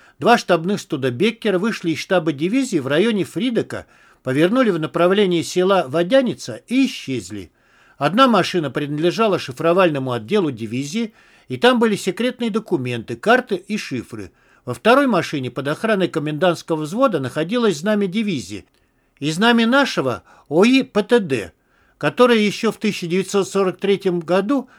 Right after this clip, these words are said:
было передано в штаб дивизии на хранение. Дивизион дислоцировался близко к району, в котором исчезли машины. К нам прибыл командир дивизии со свитой штабных начальников, группой из смерша и дивизионной разведротой.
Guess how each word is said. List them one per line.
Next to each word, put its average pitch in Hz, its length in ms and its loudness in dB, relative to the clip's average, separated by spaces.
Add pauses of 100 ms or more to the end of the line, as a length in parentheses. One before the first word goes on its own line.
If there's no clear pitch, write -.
(140)
было 175 200 4
передано 185 440 0
в - 40 -6
штаб 165 300 -2
дивизии 202 380 0
на 180 120 -4
хранение. 120 640 -4 (880)
Дивизион 175 560 4
дислоцировался 190 840 0
близко 165 380 -4
к - 60 -12
району, 196 420 2
в - 40 -18
котором 214 420 -2
исчезли 196 360 -2
машины. 113 640 -6 (500)
К - 60 -10
нам 262 180 4
прибыл 196 340 2
командир 170 460 0
дивизии 170 560 -4
со 147 180 -6
свитой 214 340 -4
штабных 147 520 -4
начальников, 180 720 -2 (340)
группой 175 440 2
из - 120 -8
смерша 165 560 -2 (760)
и 143 80 -4
дивизионной 170 640 2
разведротой. 147 880 -2